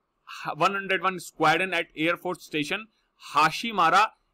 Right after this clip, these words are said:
ईस्टर्न एयर कमांड। ये कहां पे लोकेटेड अभी मैप में बताऊंगा। एयर चीफ मार्शल थे वो पहुंचे थे वहां पे और उन्होंने इस चीज को इंडक्ट किया।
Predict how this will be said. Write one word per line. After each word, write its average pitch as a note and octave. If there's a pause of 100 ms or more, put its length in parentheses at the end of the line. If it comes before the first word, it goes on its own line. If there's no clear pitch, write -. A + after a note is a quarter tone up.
(100)
ईस्टर्न G#3
एयर D#3+
कमांड। D3
ये E3
कहां D#3+
पे G3+
लोकेटेड F#3
अभी F#3+
मैप D#3
में E3+
बताऊंगा। D#3 (320)
एयर A3+
चीफ A#3
मार्शल F#3
थे G3
वो F3+
पहुंचे D3+
थे F3+
वहां E3
पे F#3+
और E3+
उन्होंने E3
इस D#3
चीज D#3+
को A3 (220)
इंडक्ट D#3+ (120)
किया। C#3+